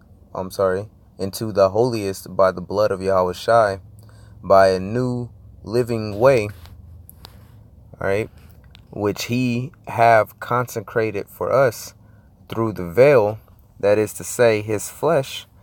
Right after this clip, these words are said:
and having a high priest over the house of the heavenly Father, let us draw near with a true heart and full assurance of faith, having our faith sprinkled from an evil conscience,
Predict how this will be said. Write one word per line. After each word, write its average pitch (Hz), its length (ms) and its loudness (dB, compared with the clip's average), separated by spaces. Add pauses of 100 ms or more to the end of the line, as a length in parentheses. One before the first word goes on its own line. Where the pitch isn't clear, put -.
(140)
and 95 140 -6
having 107 420 2
a 92 180 -2
high 113 280 2
priest 156 460 -14
over 104 240 -8
the 101 140 -4
house 107 260 -4
of 92 80 -14
the 98 60 -4
heavenly 92 340 -6
Father, 117 500 0 (400)
let 98 180 2
us 101 200 0
draw 104 400 2
near 120 420 -4 (220)
with 101 180 -6
a 90 80 -2
true 117 380 -6
heart 131 340 6
and 87 160 -10
full 135 420 -4
assurance 123 500 -8
of 92 140 -8
faith, 139 380 -2 (640)
having 98 300 2
our 98 160 2
faith 135 340 -4
sprinkled 143 600 -6 (680)
from 113 540 2 (380)
an 95 160 -10
evil 120 400 -6
conscience, - 760 -4